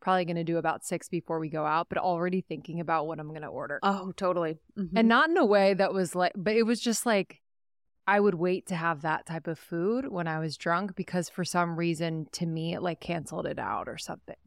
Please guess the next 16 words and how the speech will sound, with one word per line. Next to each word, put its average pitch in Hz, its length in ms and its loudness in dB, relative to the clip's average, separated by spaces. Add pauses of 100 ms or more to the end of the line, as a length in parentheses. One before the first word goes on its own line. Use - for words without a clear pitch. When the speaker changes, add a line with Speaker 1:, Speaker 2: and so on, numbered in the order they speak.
(120)
Speaker 2:
Yeah. 175 240 2 (180)
The 175 140 0
last 180 320 2
time 208 180 4
I 185 60 4
ate 160 300 0 (280)
m-, 175 220 -2
meat, 160 400 2 (640)
I've 160 160 0
eaten 185 180 4
fish - 420 0
since, - 320 -4
but - 160 -2
eating 170 300 4
meat, 160 220 4
I 165 340 4